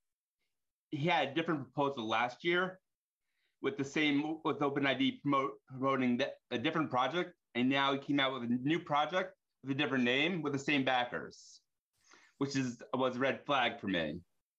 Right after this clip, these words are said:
Why is he keep, keep on coming up with new projects every year, the same backers? Because someone wasn't buying last year, so he repackaged the same product.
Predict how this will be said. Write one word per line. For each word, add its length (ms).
Why 300
is 140
he 80
keep, 340
keep 160
on 140
coming 220
up 100
with 100
new 140
projects 600
every 200
year, 520
the 100
same 240
backers? 460
Because 200
someone 280
wasn't 280
buying 380
last 320
year, 160
so 160
he 180
repackaged 560
the 80
same 480
product. 420